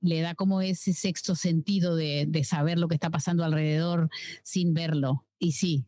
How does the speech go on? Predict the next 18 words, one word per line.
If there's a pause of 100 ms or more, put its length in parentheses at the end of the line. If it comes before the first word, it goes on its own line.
(100)
a
mí
la
verdad
es
que
me
emocionó
mucho
que
él
llegara
a
la
casa
de
su
tía